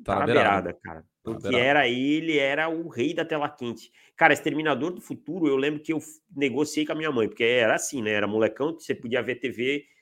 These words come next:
Speaker 1: depois da hora da novela uma vez por semana. Tipo, ah, então é quarta-feira quando tem jogo. Quero ver que vai passar na T V, vai passar jogo. Aí, aquela semana, eu descobri que ia ter na tela quente Exterminador do Futuro dois.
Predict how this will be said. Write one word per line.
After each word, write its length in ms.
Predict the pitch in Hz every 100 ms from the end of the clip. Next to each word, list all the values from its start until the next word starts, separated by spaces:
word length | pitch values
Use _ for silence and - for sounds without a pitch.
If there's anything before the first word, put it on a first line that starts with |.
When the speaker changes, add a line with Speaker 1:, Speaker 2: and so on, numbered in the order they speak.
| _ -
Speaker 1:
depois 520 | 127 - 135 151 113
da 300 | 127 113 107
hora 400 | 104 113 117 107
da 140 | 107
novela 480 | 104 101 104 139 143
uma 200 | 147 233
vez 200 | 156 135
por 60 | -
semana. 440 | 233 170 156 104
Tipo, 260 | - - 131
ah, 240 | 127 - -
então 180 | - 101
é 80 | 123
quarta-feira 540 | 147 143 135 - 139
quando 160 | 147 139
tem 140 | 196
jogo. 380 | 220 165 - - _ _ _ _ _ _
Quero 180 | 85 82
ver 200 | 87 98
que 60 |
vai 100 | 107
passar 260 | 101 110 113
na 80 | 107
T 100 | 101
V, 120 | 101
vai 60 | 101
passar 260 | 113 143
jogo. 340 | 175 135 85 - _ _ _ _ _
Aí, 320 | 107 107 107
aquela 280 | 131 139 131
semana, 360 | - 120 120 135
eu 40 |
descobri 340 | 131 - 120 127
que 140 | 143
ia 60 | 131
ter 160 | 135
na 100 | 135
tela 200 | 135 123
quente 260 | 120 123 123
Exterminador 500 | - 135 131 120 131
do 80 | 131
Futuro 340 | 139 - 127
dois. 480 | 107 92 85 -